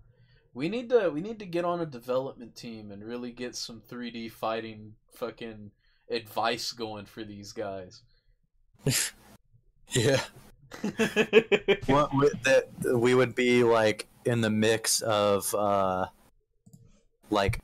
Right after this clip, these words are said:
Speaker 2: fantastic ideas and ideas that they look at and just be like, uh,
Speaker 1: <laughs>
Speaker 2: "Nah, man, definitely not doing that shit."
Speaker 1: Yeah, it would be like,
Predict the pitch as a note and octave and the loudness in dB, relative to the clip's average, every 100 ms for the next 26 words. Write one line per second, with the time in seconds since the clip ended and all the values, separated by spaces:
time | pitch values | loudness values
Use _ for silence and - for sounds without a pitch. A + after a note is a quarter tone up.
0 | - - A#2 A2+ A2 A#2 A2 A2 - A#2 | -6 -4 0 -2 0 0 0 2 -2 2
1 | A2+ A2+ A#2+ B2 A#2+ A2+ A#2+ G#2+ G#2 G2 | 2 2 4 4 4 2 -4 -2 0 2
2 | A2 G#2+ G#2 - G2+ G2+ G2+ F#2+ G#2 - | 2 4 2 2 0 0 -4 -2 -4 -2
3 | A2 G#2+ G#2+ G#2+ G2+ F#2+ G2+ - - _ | 0 0 0 -4 -6 -2 -2 -2 -8 _
4 | - G2+ F#2+ F2+ F2 _ _ _ - F#2 | -4 -2 0 -2 -6 _ _ _ -6 -4
5 | F2 E2+ B3 A3+ C#4 - - - - - | -2 2 6 6 6 2 0 -10 -4 -2
6 | - F#4 F#2+ F#2 F2+ F2+ F2+ - - G2+ | 4 4 4 -2 -6 -12 -12 -16 -4 0
7 | G2 - G2 F#2 F#2+ F#2 F#2 - F#2+ F#2 | 0 -2 -4 -2 -2 -2 -4 -2 -2 0
8 | F2 F2+ - F#2+ F2+ - B2 C#3 C#3 C#3 | -2 -4 -2 0 0 -2 2 4 4 4
9 | D3 D3+ C3+ D#3 D3+ D3 B2 - | 4 2 4 4 6 4 4 -2